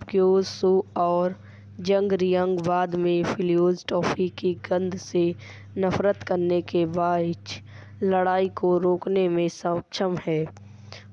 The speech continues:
बाद वाले को याद दिलाते हुए कि उसे परेशानी शुरू नहीं करनी चाहिए।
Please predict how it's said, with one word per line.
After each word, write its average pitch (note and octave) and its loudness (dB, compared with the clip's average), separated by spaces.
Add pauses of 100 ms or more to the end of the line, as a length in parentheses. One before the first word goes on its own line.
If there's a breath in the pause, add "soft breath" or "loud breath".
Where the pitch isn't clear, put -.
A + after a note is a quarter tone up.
(120)
बाद F#3+ 2
वाले F#3 2
को F3+ 2
याद F3+ 2 (140)
दिलाते F3 0
हुए F3 4
कि F3 0
उसे E3+ 0 (120)
परेशानी F3 0
शुरू F3 2
नहीं E3+ 0
करनी F3 -2
चाहिए। E3 0